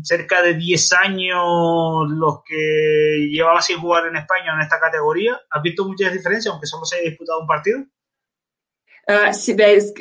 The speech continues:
Speaker 2: cambia
Speaker 1: De
Speaker 2: mucho porque, sí,
Speaker 1: de
Speaker 2: creo que
Speaker 1: tontería, me refiero.
Speaker 2: Perdona,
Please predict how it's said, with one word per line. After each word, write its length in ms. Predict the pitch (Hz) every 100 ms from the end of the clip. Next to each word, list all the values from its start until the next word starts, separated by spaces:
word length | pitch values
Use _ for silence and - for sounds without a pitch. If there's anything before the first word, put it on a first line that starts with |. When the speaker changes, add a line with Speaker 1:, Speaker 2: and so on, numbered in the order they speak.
| 196
Speaker 2:
cambia 340 | 202 311 302 294
Speaker 1:
De 40 |
Speaker 2:
mucho 200 | 311 - 226
porque, 200 | 214 208 - _ _ _ _
sí, 440 | - - 214 180
Speaker 1:
de 120 | 175
Speaker 2:
creo 140 | 175 220
que 260 | 269 -
Speaker 1:
tontería, 60 | 233
me 360 | 190 - - 151
refiero. 420 | - - 120 - _ _ _ _ _
Speaker 2:
Perdona, 500 | 226 214 202 180 175